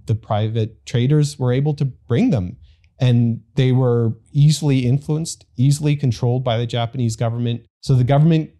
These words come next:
after some time, could really, I wouldn't say outright control, but they could influence the frequency of these missions. They could tell these merchants what they wanted,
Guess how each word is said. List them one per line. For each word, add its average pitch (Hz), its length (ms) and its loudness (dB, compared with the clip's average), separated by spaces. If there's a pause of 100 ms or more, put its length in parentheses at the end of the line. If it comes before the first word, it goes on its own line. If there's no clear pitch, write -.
(220)
after 196 320 0
some 135 240 2
time, 110 280 -2
could 131 220 0
really, 156 640 0 (300)
I 135 60 0
wouldn't 185 280 2
say 151 220 0
outright 139 420 0
control, 101 560 -2
but 127 100 -10
they 147 80 2
could 170 180 0
influence 151 600 0
the 120 80 0
frequency 110 720 -2
of 104 140 -8
these 104 240 -2
missions. 104 800 -2
They 139 140 0
could 151 200 -2
tell 139 260 0
these 131 260 -2
merchants 120 420 -2
what 117 240 -2
they 120 120 0
wanted, 107 680 -2